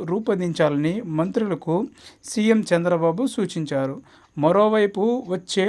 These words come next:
మూడు నెలల పాటు జనంలోకి వెళ్లాలని మంత్రులకు సూచించిన ముఖ్యమంత్రి చంద్రబాబు కూటమి ప్రభుత్వం అమలు చేస్తున్న పథకాలపై విస్తృతంగా ప్రచారం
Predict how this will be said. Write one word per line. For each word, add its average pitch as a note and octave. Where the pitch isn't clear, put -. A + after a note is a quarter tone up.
మూడు F#3+
నెలల G#3
పాటు E3
జనంలోకి G#3
వెళ్లాలని D#3
మంత్రులకు G3
సూచించిన F3
ముఖ్యమంత్రి G3
చంద్రబాబు E3+
కూటమి G#3+
ప్రభుత్వం E3
అమలు A3
చేస్తున్న F3
పథకాలపై E3+
విస్తృతంగా F#3+
ప్రచారం F#3+